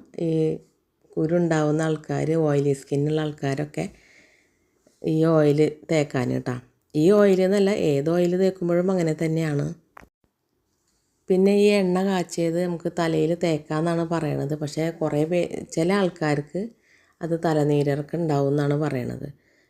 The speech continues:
അപ്പോൾ ഞാനത് തലയിൽ തേച്ചിട്ടില്ല. അപ്പോൾ ചില ആൾക്കാരിങ്ങനെ പറയണത് കേട്ടിട്ടുണ്ട്, നമ്മ-, ഏഹ്, നീരിറക്കം ഉണ്ടായി, ജലദോഷം ഉണ്ടായി എന്നുള്ളതൊക്കെ.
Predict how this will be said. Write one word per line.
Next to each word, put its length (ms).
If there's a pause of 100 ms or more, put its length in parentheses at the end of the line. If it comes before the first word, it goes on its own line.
(120)
അപ്പോൾ 200
ഞാനത് 460
തലയിൽ 340
തേച്ചിട്ടില്ല. 640 (180)
അപ്പോൾ 280 (120)
ചില 200
ആൾക്കാരിങ്ങനെ 760 (800)
പറയണത് 380
കേട്ടിട്ടുണ്ട്, 540
നമ്മ-, 320
ഏഹ്, 260
നീരിറക്കം 500
ഉണ്ടായി, 340
ജലദോഷം 520
ഉണ്ടായി 340
എന്നുള്ളതൊക്കെ. 560